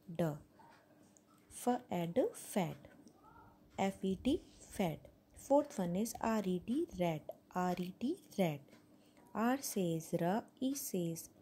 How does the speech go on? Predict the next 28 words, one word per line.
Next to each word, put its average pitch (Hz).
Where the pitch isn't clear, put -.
a, 202
D 247
says 214
d. 185
Ra 226
and 165
red 165
or 247
R 170
E 156
D, 262
red. 160
Fifth -
one 175
is 240
W 262
E 175
D, 269
wed. 160
W 240
E 180
D, 269
wed. 165
W 233
says 190
wa, 175
E 269
says 208